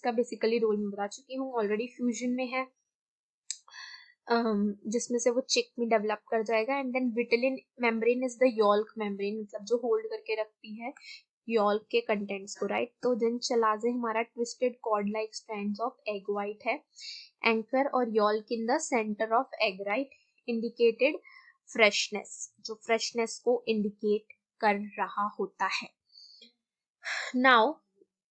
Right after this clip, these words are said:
हम्म, हमारा है, अ, क्या है, एयर सेल। एयर सेल हमारा pocket of air form, जो कि मतलब air cell is the pocket of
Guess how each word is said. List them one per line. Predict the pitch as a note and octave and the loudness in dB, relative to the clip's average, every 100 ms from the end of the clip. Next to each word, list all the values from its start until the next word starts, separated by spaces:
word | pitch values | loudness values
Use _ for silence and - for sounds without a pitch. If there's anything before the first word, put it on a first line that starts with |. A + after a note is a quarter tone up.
| _ _ _ _ _ _ _ _ _ _ _ _ | _ _ _ _ _ _ _ _ _ _ _ _
हम्म, | A3+ A3+ A3 A3 _ _ _ _ _ _ _ - - _ _ - | -8 -6 -6 -10 _ _ _ _ _ _ _ -20 -20 _ _ -8
हमारा | A3 G#3+ A3 | -4 0 2
है, | A3 A3+ B3 | 2 2 0
अ, | C#4+ - A3 G#3 G#3 G3+ | -2 -4 -2 0 -4 -4
क्या | A3 | -4
है, | A3 B3+ - - | -2 -2 -4 0
एयर | A#3 A3+ B3 | 4 4 4
सेल। | - - G3 G3+ - - - - | -2 0 0 -2 -10 -20 -12 2
एयर | C4 D4 | 4 4
सेल | D4 D4 | 4 0
हमारा | C#4+ C4 C#4+ - | 2 2 2 2
pocket | A3+ - C4+ C4 | 0 2 0 2
of | C#4 - A#3+ | 0 0 2
air | A3 A#3 A#3 | 4 2 0
form, | - G#3+ G3+ C#4+ D4+ | -6 -4 -4 -6 -8
जो | A#3+ | -10
कि | A3+ A3 A3 A3 _ _ A3+ | -10 -10 -12 -12 _ _ -20
मतलब | G#3+ - - _ - - _ _ - | -20 -20 -20 _ -20 -20 _ _ -2
air | A3+ A#3+ | 0 0
cell | - A3+ A3+ | -4 -2 -2
is | A3+ | -2
the | B3 - | -8 -4
pocket | A3 - - C4 C4 | -6 -6 -2 -2 0
of | C4 | -4